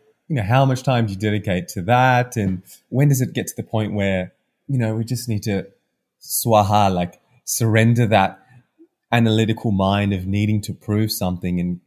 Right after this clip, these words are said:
can kind of just say, "Let's just go to this, this ancient wisdom." How's that battle or that balancing with, within you?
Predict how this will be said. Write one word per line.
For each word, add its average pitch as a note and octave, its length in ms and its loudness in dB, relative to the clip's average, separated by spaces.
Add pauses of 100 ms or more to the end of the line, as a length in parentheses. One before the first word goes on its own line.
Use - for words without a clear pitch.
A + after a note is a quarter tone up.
can G2+ 180 -4
kind G2+ 220 -4
of F2+ 100 -6
just - 260 -10
say, G2 400 -2 (180)
"Let's G2+ 220 -6
just - 300 -10 (240)
go G2+ 160 -2
to - 140 -12
this, F#2+ 480 -8
this G2 220 -14
ancient F#2 340 -12
wisdom." F2+ 380 -12 (440)
How's D3+ 200 2
that - 220 -2
battle G#2 380 0
or G#2 160 -2
that F#2+ 280 -2 (260)
balancing A#2 600 2
with, F2 240 -6
within F#2+ 300 -4
you? F2 260 -4